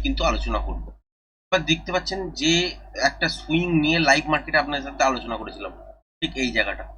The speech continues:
গতকালকের ভিডিওতে আপনাদের সাথে শেয়ার করেছিলাম যে ফ্ল্যাটের কাছাকাছি বা ছোটখাটো গ্যাপ আপ করলেও তলার দিকের জন্য মুভ যদি হয়, ওই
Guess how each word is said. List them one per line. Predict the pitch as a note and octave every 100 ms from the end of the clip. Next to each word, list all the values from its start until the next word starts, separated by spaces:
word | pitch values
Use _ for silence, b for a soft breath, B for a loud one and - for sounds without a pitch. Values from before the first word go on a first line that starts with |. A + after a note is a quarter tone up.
| - - _ _ _ -
গতকালকের | D3 E3+ E3+ E3+ B2+
ভিডিওতে | C#3+ E3+ F3
আপনাদের | E3+ E3+ F3
সাথে | E3 E3 E3
শেয়ার | D#3+
করেছিলাম | - - B2+ C3+
যে | D#3+ -
ফ্ল্যাটের | D3 D3 D#3+ E3+
কাছাকাছি | E3 D3+ C#3+
বা | D3 D3
ছোটখাটো | C3+ D3 C3+
গ্যাপ | C3+ B2
আপ | C#3 -
করলেও | C#3 D3+ C#3 - - - - _ _
তলার | C#3+ D3+ D3
দিকের | D#3 D3+
জন্য | D3+ D3+
মুভ | C3+ C#3+ -
যদি | C#3 C#3+
হয়, | C#3+ D3+
ওই | B2+